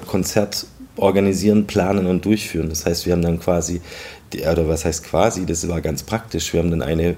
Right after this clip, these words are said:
Veranstaltungsreihe auf die Beine gestellt, die hieß Big Muff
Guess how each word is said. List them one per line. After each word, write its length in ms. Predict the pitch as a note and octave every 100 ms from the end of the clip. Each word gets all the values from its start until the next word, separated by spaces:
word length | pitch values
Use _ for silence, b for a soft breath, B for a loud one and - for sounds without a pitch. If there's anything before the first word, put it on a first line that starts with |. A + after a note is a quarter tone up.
| -
Veranstaltungsreihe 1080 | - - F#2 - G3 G3 G3 - F3 G#3 G#3 B B B B
auf 180 | F#2 F#2
die 100 | F2
Beine 280 | F2 F#2+ F#2+
gestellt, 400 | F#2 - F#2+ G2
die 60 |
hieß 280 | D#2+ G2+ -
Big 380 | - G2 - -
Muff 500 | E2+ F#2+ G2 -